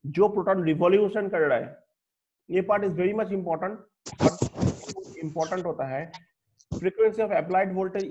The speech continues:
is kept exactly the same of the, same as the frequency of the revolution of proton।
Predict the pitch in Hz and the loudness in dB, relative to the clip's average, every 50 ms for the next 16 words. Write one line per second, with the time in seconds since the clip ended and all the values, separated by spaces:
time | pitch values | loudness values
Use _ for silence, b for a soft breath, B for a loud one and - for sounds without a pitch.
0 | 196 185 - - - 214 220 220 220 - - - 180 170 160 160 180 202 202 202 | -6 -8 -10 -8 -2 -2 -2 -2 -2 -10 -10 -8 -6 -6 -6 0 0 0 0 0
1 | - 226 214 202 202 202 - 208 196 202 196 190 190 196 202 214 226 - - _ | -2 -6 -6 -6 -6 -8 -4 -4 -2 -2 -2 -4 -2 0 -2 -2 -2 -4 -10 _
2 | _ _ _ _ - - 214 214 208 190 180 170 170 180 165 175 175 175 - 185 | _ _ _ _ -2 0 0 2 2 0 0 0 -2 -6 -6 -6 -6 -8 -4 -2
3 | 185 180 180 - 185 175 165 175 196 226 - - - - - _ _ _ _ - | -2 -2 -2 -2 -2 -2 0 2 2 2 2 2 -8 -16 -20 _ _ _ _ 0
4 | 143 147 143 151 160 165 170 175 175 202 190 180 180 - 147 131 - 117 110 117 | 2 2 4 4 4 4 4 2 0 0 -2 -2 -2 -2 -4 -2 -2 -2 -6 -6